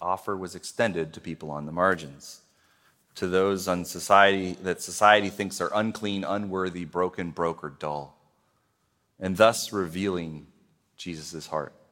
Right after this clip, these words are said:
The one who society rejects is welcome at the table. The exalted are humbled,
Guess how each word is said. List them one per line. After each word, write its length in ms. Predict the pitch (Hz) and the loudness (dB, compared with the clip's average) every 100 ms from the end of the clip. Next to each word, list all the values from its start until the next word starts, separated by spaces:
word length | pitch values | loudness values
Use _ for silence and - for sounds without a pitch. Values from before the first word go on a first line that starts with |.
| _ _ _ _ _ _ _ - _ _ _ _ _ _ _ _ _ _ | _ _ _ _ _ _ _ -20 _ _ _ _ _ _ _ _ _ _
The 80 | 98 | 0
one 640 | 101 117 131 139 143 131 | 4 4 4 -2 -4 -4
who 100 | 107 | -6
society 600 | 101 95 - 98 104 107 92 | -6 -6 0 4 6 4 0
rejects 640 | 85 78 98 87 - - | -6 2 2 2 -4 -12
is 160 | 82 85 | -12 -4
welcome 360 | 87 - 82 | -4 -4 -10
at 120 | 76 | -16
the 60 | 76 | -18
table. 420 | - 78 71 73 _ _ _ _ _ _ _ _ _ - | -16 -16 -16 -20 _ _ _ _ _ _ _ _ _ -8
The 200 | 104 123 | 0 0
exalted 800 | 98 92 110 120 117 120 95 - | -2 2 4 4 2 -2 -2 -2
are 160 | 90 87 | -2 -2
humbled, 540 | - 107 95 85 76 | -4 -4 -4 -6 -8